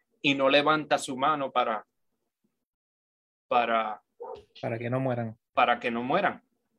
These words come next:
Speaker 1: Si no me equivoco, ese es Éxodo veinticuatro, ¿verdad? Sí, veinticuatro.
Speaker 2: Veinticuatro, veinticinco, sí.
Speaker 1: Sí, so, ¿a quién, a, a, a quién vio,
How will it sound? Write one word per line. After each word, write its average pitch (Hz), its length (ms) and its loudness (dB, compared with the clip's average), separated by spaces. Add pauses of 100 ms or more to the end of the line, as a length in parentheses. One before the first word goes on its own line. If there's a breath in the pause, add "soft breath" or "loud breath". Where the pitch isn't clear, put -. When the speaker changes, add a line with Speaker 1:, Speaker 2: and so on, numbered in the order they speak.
(140)
Speaker 1:
Si 127 180 -4
no 123 60 -2
me 143 80 -4
equivoco, 170 320 0
ese 156 180 -4
es 151 120 -6
Éxodo 147 280 -4
veinticuatro, 131 1000 -4 (1500)
¿verdad? 123 320 -2 (480)
Sí, 117 160 -6
veinticuatro. 110 160 -8
Speaker 2:
Veinticuatro, 123 540 0
veinticinco, 123 720 -4
sí. - 160 -14 (500)
Speaker 1:
Sí, 123 400 2
so, 143 500 6 (1000)
¿a 135 160 4
quién, 147 320 0
a, 147 260 0
a, 143 280 0 (320)
a 143 240 4
quién 170 500 -4
vio, 147 960 0